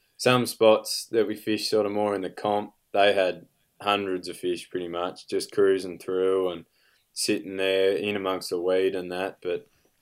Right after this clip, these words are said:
yeah, I thought they were carp when we first pulled up 'cause there was way too many fish.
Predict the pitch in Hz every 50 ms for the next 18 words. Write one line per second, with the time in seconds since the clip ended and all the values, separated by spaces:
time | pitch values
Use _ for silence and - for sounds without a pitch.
0 | - - _ _ - 95 95 92 87 85 82 82 87 110 117 120 - 151 139 131
1 | 120 113 110 101 95 - - 104 107 113 117 - 117 110 110 104 98 - 107 107
2 | 113 113 - - - 110 107 104 98 95 98 107 107 - - - 107 104 104 104
3 | 101 95 104 107 113 113 110 - 120 117 110 110 101 107 107 90 85 - - 120
4 | 123 123 113 - -